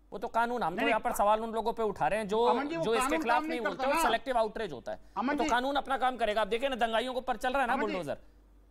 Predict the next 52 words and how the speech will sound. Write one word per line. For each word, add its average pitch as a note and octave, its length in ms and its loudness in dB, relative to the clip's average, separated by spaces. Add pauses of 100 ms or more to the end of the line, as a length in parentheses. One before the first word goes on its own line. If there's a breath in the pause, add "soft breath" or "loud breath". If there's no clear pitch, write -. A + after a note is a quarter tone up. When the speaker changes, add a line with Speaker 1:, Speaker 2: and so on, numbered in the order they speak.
Speaker 1:
वो F#3 60 -6
बुलडोजर A3 320 2
Speaker 2:
अमन C#4+ 100 2
जी, C#4 80 2
Speaker 1:
चल B3+ 60 0
रहा B3 80 4
है। A#3 60 2
मामा A#3 240 -2
क्या B3+ 140 -4
कह A3 40 -6
रहे C4 80 0
हैं, C#4+ 80 2
वो D4+ 40 0
Speaker 2:
कानून D#4+ 120 0
Speaker 1:
सुना A#3 160 0
देते A3 200 -2
हैं। A3+ 80 -4
शिवराज A#3 280 2
सिंह B3 140 -4
Speaker 2:
हाँ, C4 60 2
Speaker 1:
चौहान D4 120 0
Speaker 2:
नहीं। D#4+ 80 -2
Speaker 1:
क्या B3 80 -2
कह G3 40 -6
रहे A#3 100 0
हैं, B3+ 60 -4
उसके B3 160 -6
बाद A#3+ 140 0
नदीमुद्दीन A3+ 380 -2
जी A3+ 60 2
आपके G3+ 180 0
पास F#3+ 180 -4
आऊंगा। C3 240 -4 (420 soft breath)
वहां D#3 120 4
पर - 140 0
बुलडोजर G#3 380 0
चल A#3+ 180 0
रहा A#3+ 80 2
है, A#3+ 60 2
वो A3+ 80 -4
क्या A3 160 -2
कह G#3+ 120 -2
रहे - 20 -4
हैं, G3+ 80 -2
सुन F#3 160 -6
लेते D#3 140 -4
हैं C#3+ 40 0
एक C#3 40 -6
बार C#3 100 -2
शिवराज C3+ 240 -2
सिंह A#2+ 140 -6
चौहान, G2+ 260 -6